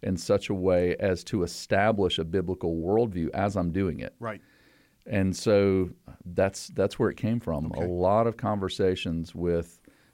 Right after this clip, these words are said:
Speaker 1: uh, Muslims starting from,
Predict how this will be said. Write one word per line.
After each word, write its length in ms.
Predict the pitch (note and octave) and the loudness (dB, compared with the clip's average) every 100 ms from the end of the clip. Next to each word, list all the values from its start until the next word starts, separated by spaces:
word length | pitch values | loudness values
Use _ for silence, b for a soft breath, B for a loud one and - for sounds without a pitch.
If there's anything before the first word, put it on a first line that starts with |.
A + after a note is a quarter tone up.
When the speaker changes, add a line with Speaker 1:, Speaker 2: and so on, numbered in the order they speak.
| - | -14
Speaker 1:
uh, 340 | G2+ D#2+ D2+ D2 - | -8 -6 -4 -6 -6
Muslims 800 | A2 F#2 F2+ - F2+ F2 - - _ _ _ _ _ _ _ _ - | -2 0 0 -2 -2 -2 -6 -18 _ _ _ _ _ _ _ _ -12
starting 400 | - G#2 G2+ F#2 | 0 2 2 0
from, 340 | G2 F#2 F2+ | 0 0 -2